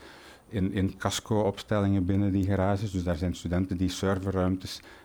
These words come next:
eh, rechts in beeld in het, laten koelen in, in eigenlijk de,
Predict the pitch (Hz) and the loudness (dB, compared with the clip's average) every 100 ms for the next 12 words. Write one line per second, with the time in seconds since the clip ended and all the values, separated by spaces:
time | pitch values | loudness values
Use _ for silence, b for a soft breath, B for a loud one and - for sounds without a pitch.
0 | B 95 87 87 90 - 87 87 87 90 | B -2 2 2 0 2 2 4 2 0
1 | - B B B - 90 90 76 98 90 | -8 B B B 0 0 0 -6 -2 -2
2 | - - 104 98 98 101 90 90 92 - | -2 -4 0 0 0 0 2 2 2 0
3 | 85 82 85 82 82 82 80 | -2 0 0 0 0 -2 -2